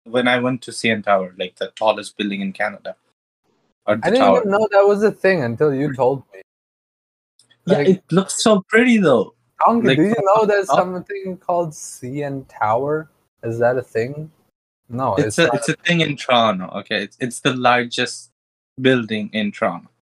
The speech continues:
Speaker 1: Or in Canada, actually.
Speaker 2: Oh, okay.
Speaker 1: Like, the tallest.
Speaker 2: So it's basically like the, what do you have in Singapore? You have that, like, like, the Twin Tower Hotel thing.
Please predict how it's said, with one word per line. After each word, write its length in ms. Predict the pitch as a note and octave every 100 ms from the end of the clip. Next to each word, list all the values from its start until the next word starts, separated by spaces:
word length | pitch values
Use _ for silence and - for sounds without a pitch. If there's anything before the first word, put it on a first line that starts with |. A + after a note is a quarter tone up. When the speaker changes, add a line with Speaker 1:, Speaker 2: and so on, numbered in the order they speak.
| _ _ _ _ _
Speaker 1:
Or 120 | C3+ C#3
in 140 | C3
Canada, 380 | A2+ G#2 F#2 F#2 F#2
actually. 440 | - - F#2+ G2 _ _ _ _ _ _ _ _ _ _ _ _ -
Speaker 2:
Oh, 140 | G#2+
okay. 200 | G2+ -
Speaker 1:
Like, 100 | G#2
the 80 | A2+
tallest. 400 | A#2+ B2 G#2+ F2+
Speaker 2:
So 60 | D3 C3+
it's 180 | D#3+ D#3
basically 680 | E3 F3+ - F#3+ - F#3+
like 360 | F3+ D#3 D3+ C#3+
the, 400 | C#3+ C#3 C3 B2
what 180 | B2+ C#3+
do 80 | E3
you 60 |
have 200 | F3 F3
in 80 | D#3+ -
Singapore? 640 | C#3+ C#3 B2 - B2 C#3+
You 120 | C3
have 180 | B2 B2
that, 160 | B2+ B2
like, 400 | A#2 A2 G#2+ G2 -
like, 220 | G#2+ F#2+ _ _ _ _ _ _ _ _ _
the 120 | B2+
Twin 600 | A#2+ - B2+ B2 C3+ C3+
Tower 420 | B2 B2+ A#2+ B2 A2+
Hotel 520 | A#2 A2 - A2 A#2
thing. 360 | - D3 E3